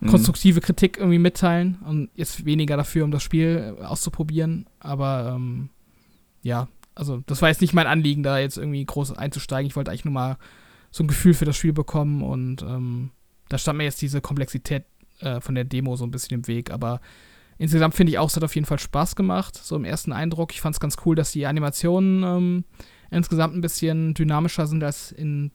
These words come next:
Speaker 2: so einem Souls-Spiel, sag ich jetzt mal. Also gefühlt mit jeder Ein-, Waffe hat man auch so ein passendes Moveset, ähm, mit guten Animationen, wie die Angriffe gestaltet sind und so. Also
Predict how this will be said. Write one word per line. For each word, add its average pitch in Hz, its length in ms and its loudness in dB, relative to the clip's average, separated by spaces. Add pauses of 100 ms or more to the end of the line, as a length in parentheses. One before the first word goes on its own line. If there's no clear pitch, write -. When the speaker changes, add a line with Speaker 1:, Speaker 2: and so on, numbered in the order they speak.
Speaker 2:
so 147 100 -8
einem 147 140 -2
Souls-Spiel, 160 560 -2
sag 147 140 -4
ich - 40 -18
jetzt - 160 -6
mal. 156 340 -4
Also 131 320 -6 (640)
gefühlt 185 240 6
mit 156 140 2
jeder 170 200 6
Ein-, 165 160 -2 (140)
Waffe 156 380 0
hat 143 80 0
man 147 120 -4
auch 147 100 -2
so 165 120 -2
ein 147 40 0
passendes 156 460 2
Moveset, 170 600 -2
ähm, 147 540 -4
mit 156 160 -6
guten 143 180 -6
Animationen, 151 680 0
wie 143 80 0
die 131 100 -4
Angriffe 156 320 -6
gestaltet 151 460 -4
sind 156 160 -6
und 151 140 -6
so. 160 200 -6
Also 143 360 -4